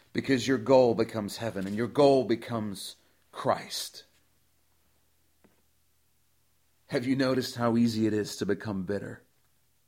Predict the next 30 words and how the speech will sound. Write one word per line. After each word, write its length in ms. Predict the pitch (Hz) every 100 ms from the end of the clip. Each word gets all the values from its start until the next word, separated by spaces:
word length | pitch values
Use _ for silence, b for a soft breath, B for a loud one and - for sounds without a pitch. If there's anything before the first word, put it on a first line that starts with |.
| _ _
when 160 | 107 107
your 160 | 107 -
expectation 1080 | 120 - - 113 - - 117 - 110 107 _ _ _ _ _ _
is 180 | - 110
everything 460 | 110 101 101 110 98
coming 300 | 101 104 101
together 400 | 92 101 98 98
in 160 | 90
this 240 | 92 95 -
life, 380 | 101 - - _ _ _ _ _ _ _ _ _ _ _ _
on 200 | 104 98
earth? 440 | - 98 110 _ _ _ _ _ _ _ _ _ _ _ _ _ _ _ _ _ _
You 100 | 120
become 360 | 117 120 143 120
bitter 280 | 135 131 123
towards 500 | 123 117 117 113 -
the 100 | -
people 580 | - 131 - 107 - - _ _ _ b b b
who 60 | 123
you 200 | 110 117
perceive 760 | 117 113 - 113 101 92 - _ b b
as 180 | 110 98
stopping 680 | - - - 123 117 110 95
it 120 | -
from 240 | - 104
all 180 | 101 98
coming 280 | - 98 95
together 340 | 92 92 95
for 300 | - - -
you. 160 | -